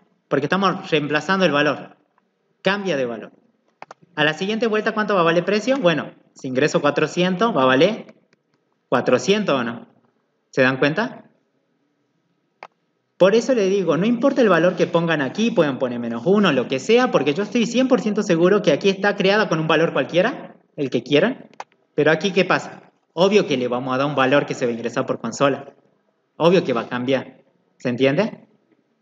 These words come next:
Entonces no va a haber ningún problema aquí. Pero bueno, eso también se lo dejo ahí para que lo vean. ¿Sí? Bueno,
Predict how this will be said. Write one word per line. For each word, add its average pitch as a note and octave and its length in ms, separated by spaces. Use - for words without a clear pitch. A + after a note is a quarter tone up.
Entonces A#3+ 400
no A3+ 100
va G#3 40
a G3 40
haber F#3+ 160
ningún E3+ 260
problema C#3+ 380
aquí. - 180
Pero F3 160
bueno, D#3 300
eso F3+ 180
también G3+ 240
se G3 80
lo C#3+ 80
dejo D#3 220
ahí E3 100
para E3 180
que A#2+ 120
lo A#2+ 100
vean. A#2+ 220
¿Sí? F3 300
Bueno, E3+ 300